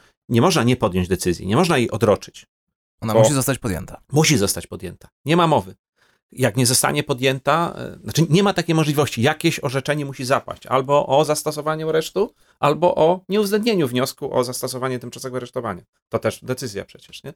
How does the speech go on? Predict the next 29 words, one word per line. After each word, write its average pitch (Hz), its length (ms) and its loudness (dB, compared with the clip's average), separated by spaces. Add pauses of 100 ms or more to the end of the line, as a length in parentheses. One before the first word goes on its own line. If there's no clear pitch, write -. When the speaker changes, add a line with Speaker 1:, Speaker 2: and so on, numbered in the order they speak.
(280)
Speaker 1:
Brzemienna 139 680 0
w - 60 -4
skutki. - 400 -6 (1900)
I 127 100 0
to 156 400 6 (1400)
moim 156 380 2
zdaniem, 101 440 0 (460)
z 107 140 -12
mojego 147 280 2
punktu 131 300 -8
widzenia, 113 720 -4
e, 110 520 -10
z 104 60 -18
mojego 117 280 0
doświadczenia 117 500 -4
zawodowego, 110 580 -4
jest 123 200 -2
sprawa 123 320 0
chyba 127 200 -4
emocjonalnie 143 680 0
najtrudniejsza. 110 720 -6 (320)
Bo 143 340 2
m-, 139 280 -8
wydawanie 160 460 2
później 185 300 0
nawet 180 300 2
bardzo 156 460 0
surowych 104 420 0
wyroków, 98 520 -4